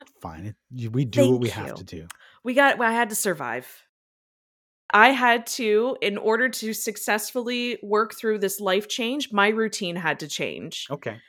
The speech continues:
Speaker 2: So what I did, and I'll use, you know, motherhood as an example, but to give context, Steve was working afternoons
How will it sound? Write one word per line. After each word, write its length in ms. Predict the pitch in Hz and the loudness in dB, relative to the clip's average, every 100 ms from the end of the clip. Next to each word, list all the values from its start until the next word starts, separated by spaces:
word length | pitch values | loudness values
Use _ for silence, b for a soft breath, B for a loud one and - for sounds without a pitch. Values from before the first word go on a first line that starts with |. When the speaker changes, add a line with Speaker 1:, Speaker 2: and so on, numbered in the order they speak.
| b b - | b b -6
Speaker 2:
So 220 | - 214 208 | 4 6 6
what 300 | 196 233 233 | 4 2 4
I 120 | 214 | 4
did, 480 | 208 254 202 185 - | 2 2 4 4 2
and 240 | 190 190 | 0 0
I'll 300 | - 185 196 | 0 2 2
use, 480 | 190 202 196 - - - 185 - _ 190 - _ _ | 2 -2 -2 -4 -8 -10 -20 -20 _ -20 -20 _ _
you 120 | 208 | -2
know, 120 | 175 - | -2 0
motherhood 540 | 196 196 202 190 170 | 2 4 4 4 4
as 160 | 175 170 | 2 0
an 80 | 170 | -4
example, 540 | 165 170 170 151 175 | -2 -2 -2 -2 -2
but 220 | 170 - - _ _ _ - - 196 | 0 0 -4 _ _ _ -16 -8 -4
to 80 | 202 | 0
give 160 | 233 | -2
context, 760 | - 180 190 165 151 - - - B B B B B _ - | 0 0 0 0 -2 -2 -8 -10 B B B B B _ -6
Steve 640 | - - 233 233 254 233 | -4 -4 -2 0 0 0
was 260 | 220 220 196 | 2 0 2
working 400 | 196 190 208 196 | 0 0 -2 -2
afternoons 800 | 165 165 175 165 139 214 254 - | -2 -2 -4 -4 -2 -2 -2 -6